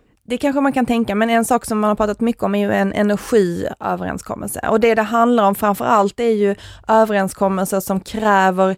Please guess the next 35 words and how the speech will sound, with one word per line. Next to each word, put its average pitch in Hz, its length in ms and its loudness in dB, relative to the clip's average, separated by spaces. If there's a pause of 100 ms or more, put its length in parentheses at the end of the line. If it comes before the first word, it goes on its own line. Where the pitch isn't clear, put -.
(160)
stora 220 1000 0
investeringar 185 840 -2
över 180 120 0
lång 196 400 2
tid - 460 -6
för 202 60 -4
att 196 80 -6
skapa 190 320 -2
stabilitet. 196 580 -4
Skolan 214 380 0
behöver 202 340 2
inte 214 180 -2
riktigt 208 340 -6
det 196 100 -2
på 196 100 -8
samma 185 260 -4
sätt, - 340 -4
även 196 260 0
om 190 100 -2
det 185 60 -6
finns 190 240 -6
andra 190 240 0
värden 202 320 0
i 185 40 -4
skolan 196 320 -2
då 226 120 2
som 185 120 -8
kanske 170 200 -8
skulle 180 160 -10
behöva 180 280 -2
en 190 60 -4
mer 180 120 -2
långsiktig, 180 680 -6 (460)
eh, 170 300 -4 (380)
uppslutning. 196 840 -4